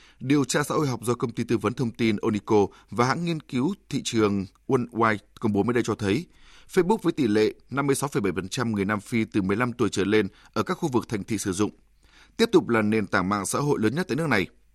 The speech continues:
Sau Facebook là TikTok với ba mươi phẩy sáu phần trăm người dùng. Instagram duy trì mức độ phổ biến đối với người dùng mạng xã hội Nam Phi,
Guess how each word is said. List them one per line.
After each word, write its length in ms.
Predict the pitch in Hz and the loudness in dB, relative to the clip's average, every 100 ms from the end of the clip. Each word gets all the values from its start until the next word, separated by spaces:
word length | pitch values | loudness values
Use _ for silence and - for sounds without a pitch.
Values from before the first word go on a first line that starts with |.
| _ _ _ | _ _ _
Sau 260 | - 123 110 | -4 0 0
Facebook 340 | - 113 175 - | 0 0 0 -2
là 140 | - 95 | -2 0
TikTok 320 | - - 208 - - | 0 0 0 -2 -14
với 160 | - 135 | 0 0
ba 180 | 151 175 | 4 2
mươi 140 | 165 | 2
phẩy 160 | 156 101 | 0 -2
sáu 120 | 127 | -2
phần 140 | 143 | -4
trăm 240 | 120 135 123 | 0 0 2
người 120 | 104 | 2
dùng. 240 | 87 92 80 _ _ _ _ - - | 2 2 0 _ _ _ _ -16 -4
Instagram 600 | 143 135 131 113 117 117 - - - | -2 2 0 2 2 2 -2 -16 -6
duy 160 | 175 185 | -2 0
trì 120 | - | 2
mức 140 | 180 | 2
độ 80 | 170 | 2
phổ 180 | - 98 | 2 0
biến 180 | 90 113 | 2 0
đối 100 | 127 | 0
với 120 | 165 | 0
người 140 | 147 | 0
dùng 260 | 104 107 95 | 0 0 0
mạng 140 | 92 | -2
xã 120 | - | -2
hội 200 | 151 151 | -2 -2
Nam 140 | 110 117 | -2 -2
Phi, 280 | - 113 | 2 2